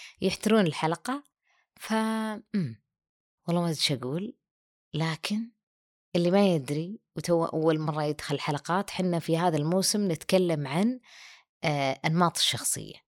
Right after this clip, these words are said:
الحلقة الأولى تكلمنا عن نمط الوسيط،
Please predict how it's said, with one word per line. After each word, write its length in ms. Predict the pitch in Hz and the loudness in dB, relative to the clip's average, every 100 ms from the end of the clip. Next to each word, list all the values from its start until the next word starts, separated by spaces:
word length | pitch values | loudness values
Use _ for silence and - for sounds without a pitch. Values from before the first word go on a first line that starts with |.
| _ _ _ _ - - - | _ _ _ _ -20 -16 -4
الحلقة 360 | 147 208 233 190 | 0 4 4 4
الأولى 280 | 170 208 | 4 4
تكلمنا 460 | 190 - 185 196 170 | 2 2 2 2 2
عن 320 | 143 160 170 - | 2 0 -2 0
نمط 360 | 156 175 165 | 0 2 0
الوسيط، 640 | 147 143 - 170 285 - | 2 2 2 0 -2 -8